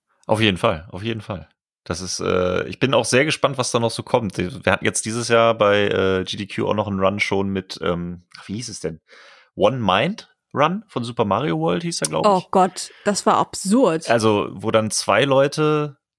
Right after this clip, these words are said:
Speaker 1: äh, jeweils einen Controller hatten, das Spiel gesteuert haben, aber alle dreißig Frames, also jede halbe Sekunde, glaub ich,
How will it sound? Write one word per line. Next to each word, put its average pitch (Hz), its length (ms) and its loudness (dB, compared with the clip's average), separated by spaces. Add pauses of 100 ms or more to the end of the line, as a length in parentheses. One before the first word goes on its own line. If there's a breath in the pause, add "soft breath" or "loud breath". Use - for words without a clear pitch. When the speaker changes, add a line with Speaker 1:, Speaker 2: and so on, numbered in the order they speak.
(340)
Speaker 1:
äh, 101 100 0
jeweils 110 420 0
einen 101 80 -10
Controller 127 480 0
hatten, 139 200 -4
das 104 120 -2
Spiel 127 200 -6
gesteuert 139 480 0
haben, 131 280 2
aber 104 260 4
alle 127 580 2 (500)
dreißig 113 480 2
Frames, 113 480 0
also 98 160 -2
jede 104 280 0
halbe 120 220 2
Sekunde, 143 440 -4
glaub 143 240 2
ich, - 260 -6